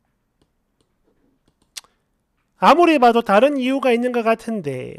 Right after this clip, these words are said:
그래서 저희 아이한테 슬쩍 물어보고 또 아이가 자고 있을 때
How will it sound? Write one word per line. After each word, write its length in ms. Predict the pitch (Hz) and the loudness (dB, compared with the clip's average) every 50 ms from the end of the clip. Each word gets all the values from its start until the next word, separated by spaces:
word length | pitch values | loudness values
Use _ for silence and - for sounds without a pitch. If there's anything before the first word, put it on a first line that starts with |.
| - - | -10 -4
그래서 340 | - 254 294 311 - 285 | -4 -2 -2 -2 -4 -4
저희 300 | - - 180 190 220 233 | -4 -2 -2 -2 -2 -2
아이한테 480 | 240 262 285 294 269 247 240 233 247 240 | 0 0 0 2 2 0 0 -2 -6 -10
슬쩍 680 | 233 - - - - 247 262 262 - - 294 302 285 | -10 -10 -12 -10 -6 -6 -6 -6 -4 -4 -4 -4 -2
물어보고 880 | 269 294 311 294 277 254 202 202 202 202 202 254 285 269 180 135 123 - - _ _ | -2 -2 0 0 0 0 0 -2 -4 -4 -4 -6 -6 -4 -4 -6 -6 -10 -16 _ _
또 160 | - 233 220 | -2 -2 0
아이가 300 | 196 254 302 311 262 240 | 2 0 0 0 0 -2
자고 340 | - - 285 320 285 285 233 | 0 2 0 2 4 4 2
있을 220 | 208 - 196 175 | 2 0 -4 -8
때 540 | 160 _ - 139 127 131 131 123 120 - - | -8 _ -12 -12 -12 -12 -12 -14 -16 -18 -20